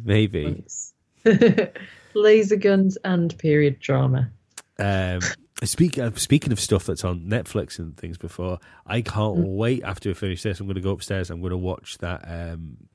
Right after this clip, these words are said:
Speaker 1: a Jeffrey Epstein documentary on Netflix.
Speaker 2: I didn't know about this, and then I read about it in the news today, actually, and I thought that exact same thing. I was like, "Ooh."
Speaker 1: Appar-, apparently,
Speaker 2: Let's
Speaker 1: it
Speaker 2: go.
Speaker 1: connect-, connects Big Billy style to it all.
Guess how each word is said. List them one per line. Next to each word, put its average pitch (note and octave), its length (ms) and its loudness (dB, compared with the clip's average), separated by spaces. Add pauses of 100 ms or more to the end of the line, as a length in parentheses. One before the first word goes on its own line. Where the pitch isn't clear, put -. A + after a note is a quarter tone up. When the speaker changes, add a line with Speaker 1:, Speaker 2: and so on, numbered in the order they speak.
(760)
Speaker 1:
a G#2+ 100 -6
Jeffrey G#2 340 -6
Epstein G#2 360 -8
documentary F#2+ 720 -10
on E2+ 320 -12
Netflix. - 880 -16 (480)
Speaker 2:
I F#3 540 4 (460)
didn't C4 280 0
know B3+ 220 4
about G3+ 300 2
this, A#2+ 320 -6
and F#3+ 240 0
then F#3+ 120 2
I F#3 80 0
read G3+ 220 2
about G3 260 4
it D3+ 80 0
in F3 120 -2
the E3+ 80 0
news F3 260 -2
today, F3+ 340 2
actually, C3+ 520 -2
and E3 300 0
I E3 360 2 (140)
thought F3 260 2
that - 160 2
exact F3 340 0
same F#3+ 180 0
thing. G#3 360 0
I - 120 -10
was E3 140 -14
like, D3+ 140 -6
"Ooh." E3+ 300 0 (320)
Speaker 1:
Appar-, B2 160 0
apparently, A#2 320 2
Speaker 2:
Let's G#2 40 -6
Speaker 1:
it - 40 -10
Speaker 2:
go. D#3 120 4
Speaker 1:
connect-, D3+ 220 2
connects A2+ 280 -4
Big A#2 240 -2
Billy B2 220 2
style B2 360 0
to A#2 180 0
it A#2+ 60 0
all. A2+ 300 -2